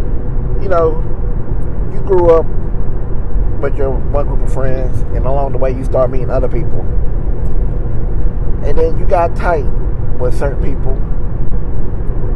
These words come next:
and you met some more people, and you got close to those people. Have y'all ever thought about shit like that? Like, all right, for instance,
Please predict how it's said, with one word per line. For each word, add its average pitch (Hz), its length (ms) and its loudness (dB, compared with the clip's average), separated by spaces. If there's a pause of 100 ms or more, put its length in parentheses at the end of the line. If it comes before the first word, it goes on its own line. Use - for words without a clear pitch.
(340)
and 135 460 0 (1300)
you 151 60 -2
met 156 160 0
some - 160 0
more 156 160 2
people, - 340 -2 (1120)
and - 140 0
you - 60 -2
got 147 200 0
close 160 240 0
to - 80 -4
those 151 300 2
people. - 220 0 (2500)
Have - 100 -2
y'all 311 240 4
ever 277 100 0
thought 254 180 0
about 240 200 2
shit - 160 0
like 220 200 0
that? 240 240 -2 (1160)
Like, 180 160 2
all 180 140 2
right, 165 160 0
for 180 120 2
instance, - 380 -2